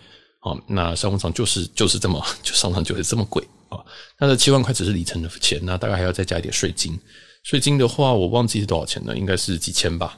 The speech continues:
所以我觉得这张票大概你就当做八万块，你可以飞台-，台美的商务舱。对，那你会想说，“哇，商务舱怎么这么贵？”一定有人也觉得，“台美，那我宁愿我这坐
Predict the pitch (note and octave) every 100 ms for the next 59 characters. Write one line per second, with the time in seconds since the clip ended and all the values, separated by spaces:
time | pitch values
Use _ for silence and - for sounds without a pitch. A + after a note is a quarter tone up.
0 | _ - F#2+ E2+ D#2 F2 G2 G#2+ G#2 G2
1 | G#2+ G2 F2 F2 F2 - F#2 F2 F#2 E2+
2 | - - - _ _ A2+ A#2+ G2+ - F2
3 | D#2+ - F#2 E2 E2+ - E2 F2 - -
4 | - G2 F2 - E2 E2 - F#2 A2 _
5 | _ _ _ A#2 C3 D3 A2 C3+ - -
6 | G2 B2+ A2 - - _ _ _ _ _
7 | - B2 A#2 - - F#2+ - - - -
8 | - D#3+ C#3+ F2+ F#2 A2 G2+ G#2+ - G#2+
9 | C3+ A2 B2+ F#2 F2 F#2+ A#2 D#2+ F#2+ G2+
10 | A2